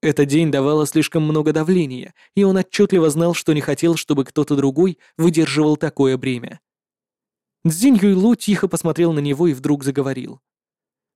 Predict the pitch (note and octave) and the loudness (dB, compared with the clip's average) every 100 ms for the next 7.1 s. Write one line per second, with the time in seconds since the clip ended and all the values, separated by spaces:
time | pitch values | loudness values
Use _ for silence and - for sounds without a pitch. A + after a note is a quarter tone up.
0 | _ A#2+ A#2 A#2+ B2 - C#3 C3 - C#3 | _ -10 -8 -8 -8 -6 -8 -8 -10 -6
1 | C#3 C#3+ C#3 C#3+ C#3 - C#3 C3+ C#3 B2+ | -6 -6 -8 -8 -10 -10 -8 -8 -10 -12
2 | - - - _ _ _ _ _ _ _ | -14 -20 -20 _ _ _ _ _ _ _
3 | _ _ _ _ C#3+ C#3+ A2+ - _ _ | _ _ _ _ -6 -4 -6 -12 _ _
4 | F#3+ F3+ F#3 F3+ E3 - F#3 E3 E3+ C#3+ | -2 -2 0 0 -2 -2 -4 -2 -4 -4
5 | C#3+ C#3 C#3+ G3+ C3+ A2 _ _ F#3 F#3+ | -2 -2 0 -2 -2 -8 _ _ 0 0
6 | F3+ E3+ C#3 C#3+ C3+ - C3+ B2+ B2+ A#2+ | 0 -2 -4 -4 -4 -4 -4 -2 -6 -10